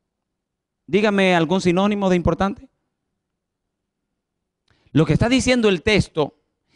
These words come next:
es que esta mujer tenía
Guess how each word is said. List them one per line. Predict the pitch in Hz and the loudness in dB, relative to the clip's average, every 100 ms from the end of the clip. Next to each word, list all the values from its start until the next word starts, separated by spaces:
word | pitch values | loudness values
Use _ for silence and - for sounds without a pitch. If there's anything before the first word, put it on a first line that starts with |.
| _ _ | _ _
es | - 233 - | 0 0 0
que | 214 208 269 | 0 2 2
esta | 262 226 | 2 0
mujer | 214 180 214 180 151 - - _ _ _ _ _ _ _ _ _ | 0 2 2 2 0 -4 -20 _ _ _ _ _ _ _ _ _
tenía | 160 160 214 226 214 170 | -2 2 2 2 0 -4